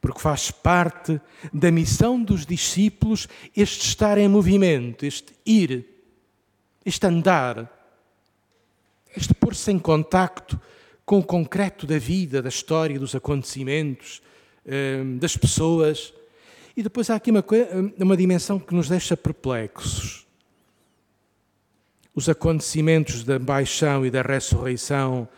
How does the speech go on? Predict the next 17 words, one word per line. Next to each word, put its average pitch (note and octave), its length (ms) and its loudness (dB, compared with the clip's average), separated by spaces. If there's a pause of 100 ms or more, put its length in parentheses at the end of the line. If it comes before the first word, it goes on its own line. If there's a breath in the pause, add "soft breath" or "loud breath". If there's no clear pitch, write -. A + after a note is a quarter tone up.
(320 soft breath)
aconteceram C3+ 720 -2
em B2+ 100 -2
Jerusalém, D#3 840 0 (460 loud breath)
mas C3+ 200 0
o D3 80 0
Senhor D3+ 400 2
diz D#3 220 0
aos D3+ 200 2
discípulos: F3+ 680 -2 (220 loud breath)
"Agora F3 600 2 (200)
vamos F#3 260 0
todos - 280 -2
para D#3 340 2
a, D#3 40 4
para D#3 280 2
a D3+ 40 2
Galileia C3 800 -2